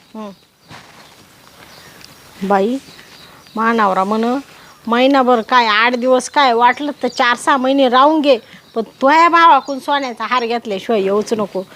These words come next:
आता आहे ना, मी दादाला सांगितलंय, आज तो म्हणलाय, आज त्याने हार आणला रे, आणला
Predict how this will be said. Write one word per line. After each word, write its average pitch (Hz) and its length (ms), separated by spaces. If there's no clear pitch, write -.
आता 185 200
आहे 233 100
ना, 220 120
मी 226 180
दादाला 208 440
सांगितलंय, 240 600
आज 190 160
तो 214 80
म्हणलाय, 285 500
आज 202 280
त्याने 240 180
हार 247 260
आणला 294 440
रे, 302 80
आणला 277 400